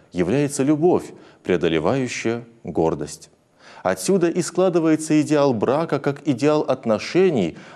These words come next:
в основе которых лежит смирение друг перед другом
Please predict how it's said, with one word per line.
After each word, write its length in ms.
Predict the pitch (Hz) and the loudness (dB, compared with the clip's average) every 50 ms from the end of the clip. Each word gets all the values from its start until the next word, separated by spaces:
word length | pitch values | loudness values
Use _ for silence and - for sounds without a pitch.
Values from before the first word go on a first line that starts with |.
| - | -4
в 60 | 80 | -4
основе 340 | 87 85 - - 87 87 85 | -4 -2 0 0 2 2 2
которых 440 | - 87 80 - 139 165 147 - - | 0 -2 0 0 2 2 2 0 0
лежит 380 | 90 90 87 - 147 143 143 - - - | 0 0 2 2 0 -2 -2 -8 -16 -18
смирение 640 | - - - 135 143 151 151 175 170 151 139 113 92 | -16 -10 -6 -4 -2 0 2 2 2 2 2 0 2
друг 260 | 90 92 90 - - | 2 0 0 0 0
перед 240 | 85 90 92 92 80 | 0 2 2 2 2
другом 420 | - - 143 180 170 165 175 160 | 2 2 2 4 4 2 -2 -2